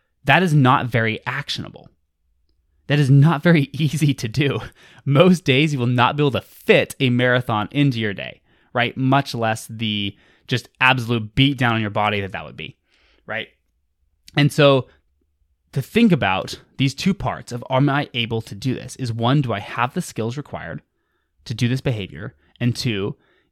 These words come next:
is it simple? Is it actionable? Is it easy?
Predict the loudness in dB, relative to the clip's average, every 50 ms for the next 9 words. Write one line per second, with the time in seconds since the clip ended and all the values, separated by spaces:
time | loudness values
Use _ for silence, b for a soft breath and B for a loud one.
0 | _ 2 2 4 4 4 2 2 -2 _ _ -16 -14 -12 -2 2 4 4 4 2
1 | -2 -10 -14 -6 -6 -4 -4 -4 -6 -2 2 4 4 4 2 0 -6 -8 -8 -8
2 | -10 -10 -10 -12 -10 -6 -6 -6 -6 -6 -10 -16 -20